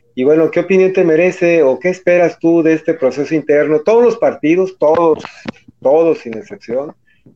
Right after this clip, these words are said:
de alguna manera se están reorganizando, se están, eh, preparando para los próximos procesos políticos, sobre todo para el dos mil veinticuatro, ¿no? Que va a haber elección de todo, menos de gobernador. Y bueno, eh, hay una dinámica intensa en la Acción Nacional en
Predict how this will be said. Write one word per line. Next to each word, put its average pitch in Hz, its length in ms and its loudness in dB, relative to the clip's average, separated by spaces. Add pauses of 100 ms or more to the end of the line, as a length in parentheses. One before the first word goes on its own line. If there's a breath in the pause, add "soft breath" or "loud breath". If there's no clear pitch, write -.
(100)
de 107 80 -6
alguna 143 240 -2
manera 135 360 2
se 127 120 -10
están 135 220 -2
reorganizando, 139 1000 0
se 127 160 -8
están, 131 500 0
eh, 127 140 0
preparando 123 640 0
para 113 280 0
los 110 180 -6
próximos 127 540 -2
procesos 123 480 -8
políticos, 131 720 -6 (280 soft breath)
sobre 147 280 0
todo 208 220 2
para 196 120 2
el 160 60 2
dos 156 140 2
mil 190 140 2
veinticuatro, 156 680 0
¿no? 131 200 -2
Que 117 140 -4
va 123 120 2
a 135 40 4
haber 135 220 2
elección 123 500 -2
de 139 100 0
todo, 170 400 2
menos 147 400 0
de 117 180 0
gobernador. 117 680 0 (540 soft breath)
Y 139 340 0
bueno, 151 400 0
eh, 127 260 0
hay 139 240 0
una 151 360 2
dinámica 139 440 -2
intensa 165 500 -2
en 147 80 0
la 135 60 0
Acción 143 240 -2
Nacional 139 420 0
en 135 60 2